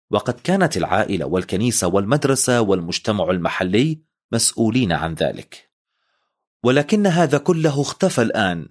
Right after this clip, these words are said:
فيما أسماه نيل بوستمان، وهو كاتب وبروفيسور في جامعة نيويورك في مجال التواصل، اختفاء الطفولة،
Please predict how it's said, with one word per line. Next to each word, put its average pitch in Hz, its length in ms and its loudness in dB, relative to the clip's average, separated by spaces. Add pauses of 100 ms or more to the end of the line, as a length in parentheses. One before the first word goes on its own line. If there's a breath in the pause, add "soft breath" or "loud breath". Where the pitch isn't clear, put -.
(140)
فيما 95 420 0
أسماه 101 520 0
نيل 98 220 0
بوستمان، 127 640 -2 (340)
وهو 113 280 2
كاتب 165 460 0
وبروفيسور 131 920 0
في 113 180 -2
جامعة 92 540 -2
نيويورك 113 680 0
في 143 160 -2
مجال 95 360 0
التواصل، 104 760 0 (380)
اختفاء 131 720 -2
الطفولة، 107 720 -2